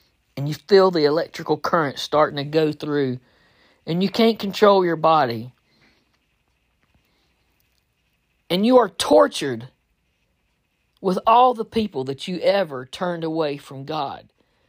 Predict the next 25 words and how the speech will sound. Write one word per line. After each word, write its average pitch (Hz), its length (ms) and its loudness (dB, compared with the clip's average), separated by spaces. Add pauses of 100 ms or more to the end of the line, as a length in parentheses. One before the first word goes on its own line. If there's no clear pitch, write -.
(260)
because 160 380 -2
of 147 140 -8
your 139 80 -6
pious 135 720 0 (100)
attitudes. 123 880 -6 (1800)
Your 170 140 2
holier 202 520 4
than 156 220 -4
thou, 151 500 -2 (420)
"I 185 140 2
know 180 240 2
the 151 180 -4
only 143 240 -6
way 143 220 -2
to 120 100 -8
heaven" 113 420 -8 (680)
speech. - 800 -12 (1400)
You 160 140 -6
gotta 165 340 4
wor-, 165 300 -4 (320)
you 180 80 -6
gotta 208 260 4
read 175 340 -2
this 185 220 -2
translation 135 1080 -6